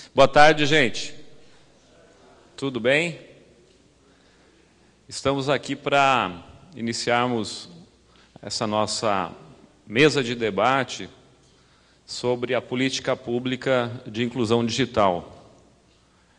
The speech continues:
Então, é uma satisfação contar com vocês aqui. A sala é bem grande, mas eu acho que o calor humano aqui também é,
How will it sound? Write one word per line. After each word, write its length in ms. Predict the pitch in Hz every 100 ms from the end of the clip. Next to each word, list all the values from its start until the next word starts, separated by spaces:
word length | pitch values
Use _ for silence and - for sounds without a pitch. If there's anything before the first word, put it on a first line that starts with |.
| _ _ _ 131
Então, 680 | - 110 120 120 107 90 -
é 140 | 107 104
uma 240 | 101 104
satisfação 680 | - 113 - 113 101 - 120
contar 320 | 123 113 117
com 120 | 113
vocês 400 | 98 101 - 104
aqui. 520 | 127 139 135 147 160 - - - - _ _ _
A 120 | 95
sala 760 | - 120 120 117 107 - - - -
é 120 | 107
bem 220 | 107 120 127
grande, 380 | 110 123 139
mas 200 | 135 127
eu 120 | 117 120
acho 200 | 117 -
que 80 |
o 120 | 127 104
calor 320 | 110 113 127
humano 320 | 104 117 127
aqui 180 | 101 123
também 380 | - 120 120 127
é, 280 | 123 113